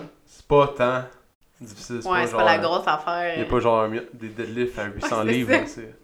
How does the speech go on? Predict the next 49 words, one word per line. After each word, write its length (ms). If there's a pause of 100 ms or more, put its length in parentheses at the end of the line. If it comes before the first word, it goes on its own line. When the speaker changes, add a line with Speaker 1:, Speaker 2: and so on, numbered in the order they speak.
(420)
Speaker 1:
mais 260
c'est 260
de, 100
d'être 300
coordonné, 520
puis 120
que 40
tout 80
le 80
monde 100
en 80
même 160
temps, 320
puis 80
de... 160 (800)
En 40
tout 100
cas, 100
c'est 160
Speaker 2:
Là, 80
Speaker 1:
ça. 80
Speaker 2:
tout 80
le 60
monde 200
veut 100
se 140
pousser, 420
tout 80
le 60
monde 140
veut 80
faire 180
le 160
Speaker 1:
Ouais. 140
Speaker 2:
plus 80
de 80
reps, 400
Speaker 1:
Puis 80
tu 80
veux 60
pas 100
Speaker 2:
puis 80
Speaker 1:
décevoir 340
ton 140
équipe, 340
tu 80
Speaker 2:
Ouais. 120
Speaker 1:
veux 220
pas. 60